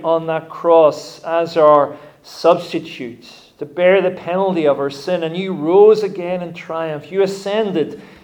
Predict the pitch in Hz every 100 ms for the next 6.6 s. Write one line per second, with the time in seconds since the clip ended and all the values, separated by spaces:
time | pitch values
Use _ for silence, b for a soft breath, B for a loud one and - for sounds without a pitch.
0 | B - 165 160 - 175 170 165 156 156
1 | 151 165 160 - 160 160 143 131 131 127
2 | 135 139 147 147 143 131 B B B B
3 | B _ _ _ - 143 147 147 127 117
4 | 110 - 135 139 135 127 123 143 139 143
5 | 151 139 127 139 139 151 156 151 - 156
6 | 160 143 139 123 113